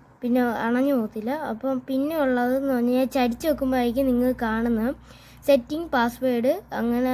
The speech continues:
അത് ഓക്കെ എന്നുള്ളത്. പിന്നെ ഒരുപാട് കാര്യങ്ങൾ ഇതിനകത്തുണ്ട്, അവൈലബിൾ ആണ്. പൊളി വാച്ചാണ്. ഇതിൻ്റെ വില, അപ്പം ഗൈസ്, ഇത് ഞാൻ ഇപ്പോൾ വെട്ടം, ഏ, കണ്ട വെട്ടം കുറച്ചുകൊണ്ടായിരിക്കും ചെ-, ഓ,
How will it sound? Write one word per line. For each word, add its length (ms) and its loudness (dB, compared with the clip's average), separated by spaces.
അത് 140 0
ഓക്കെ 340 -2
എന്നുള്ളത്. 480 -2
പിന്നെ 280 -2
ഒരുപാട് 400 4
കാര്യങ്ങൾ 400 0
ഇതിനകത്തുണ്ട്, 680 -4
അവൈലബിൾ 520 -4
ആണ്. 140 -2
പൊളി 360 -2
വാച്ചാണ്. 460 -4
ഇതിൻ്റെ 320 4
വില, 180 0
അപ്പം 260 2
ഗൈസ്, 280 2
ഇത് 120 -2
ഞാൻ 200 2
ഇപ്പോൾ 240 0
വെട്ടം, 400 -4
ഏ, 40 -6
കണ്ട 180 -2
വെട്ടം 220 -2
കുറച്ചുകൊണ്ടായിരിക്കും 1000 -2
ചെ-, 100 0
ഓ, 40 0